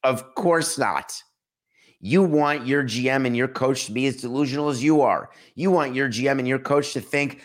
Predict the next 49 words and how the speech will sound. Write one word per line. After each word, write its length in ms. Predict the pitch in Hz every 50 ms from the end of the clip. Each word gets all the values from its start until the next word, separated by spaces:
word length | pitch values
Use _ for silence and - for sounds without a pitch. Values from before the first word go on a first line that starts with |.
| - _ -
"We've 320 | 98 143 160 131 - -
got 300 | - 156 147 151 - -
this. 320 | 131 110 - - - - - - _ -
We 160 | 151 185 185
can 240 | - 165 139 127 120
do 180 | 165 165 151
it." 160 | 120 85 - - _ _ _ _
You 180 | 107 151 208
want 380 | 196 156 165 156 151 151 - 113
your 120 | 135 131
G 220 | 120 110 135 147 151
M 80 | 147
and 140 | 143 135 -
coach 320 | - 143 147 143 147 - -
to 80 | -
convince 440 | - - 113 117 131 160 165 160 -
your 140 | 151 143 139
owner, 300 | 143 151 160 151 139 113
"Spend 420 | - - - - 185 208 202 185
the 40 | 175
money. 440 | 165 151 139 127 110 87 - - _ _ _ _ _ _ _ _ _ _ _ _ _ _ _ _ _ _ _ _ _
Bring 180 | 202 214 214 202
in 140 | 185 175 170
the 160 | 165 151 147
extra 300 | 147 143 - - - 127
player. 560 | - - 131 123 120 117 107 95 87 78 - _ _ _ _ _ _ _ -
Let's 240 | 190 180 - -
not 360 | 147 175 170 165 160 - - 151
waste 280 | 180 170 135 - - 135
a 40 | 131
season. 560 | - - - 143 143 131 113 120 98 82 - _ _ _ _
Don't 240 | 196 190 175 160 151
worry 180 | 160 165 160
that 180 | 139 135 139 143
Aaron 220 | 139 135 127 120
Rodgers 460 | 117 123 120 117 113 101 110 104 90 101
is 160 | 98 85 -
done 360 | - 127 123 120 110 101 92 - - _ -
because 280 | 135 - 156 151 131
he 60 | 135
got 160 | - 160 143 147
a 20 |
special 380 | - - - 165 160 156 165 139
surgery. 540 | - 180 175 185 170 165 165 151 117 95 - - - _ _
Maybe 260 | 139 165 180 170 170
he'll 120 | 165 165
come 180 | 165 170 175 160
back 220 | 170 170 175 175
sooner. 500 | - - 170 185 190 185 165 135 95 -